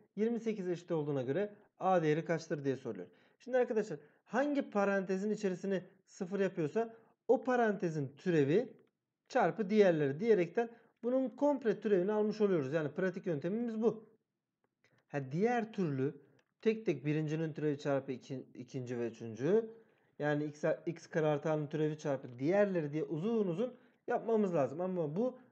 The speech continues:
daha pratik bir kuraldır. İçini sıfır yapan diğerinin türevini al, diğerlerini olduğu gibi çarpım durumunda yaz. X eksi ikinin türevi bir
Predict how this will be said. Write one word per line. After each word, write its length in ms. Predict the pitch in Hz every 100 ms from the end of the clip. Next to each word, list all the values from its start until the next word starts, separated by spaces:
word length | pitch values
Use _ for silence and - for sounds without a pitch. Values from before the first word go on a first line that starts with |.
| _ 139
daha 440 | 131 196 214 - _
pratik 420 | - 139 139 220 220
bir 140 | 214
kuraldır. 600 | 214 208 170 110 104 - _ _ _ _ _ _ 151
İçini 280 | - 240
sıfır 220 | 233 220 240
yapan 360 | 233 226 220
diğerinin 200 | 220 208
türevini 320 | 208 208 196
al, 160 | 233 254 - 175
diğerlerini 400 | 180 143 127 123
olduğu 220 | 170 147
gibi 360 | 127 147 214 214 - _
çarpım 440 | 247 202 175 139
durumunda 300 | 120 123 156
yaz. 280 | 196 90 - _ _ _ _
X 200 | 139 -
eksi 280 | 190 185 190
ikinin 240 | 180 190
türevi 340 | 180 185 180 170
bir 300 | 196 202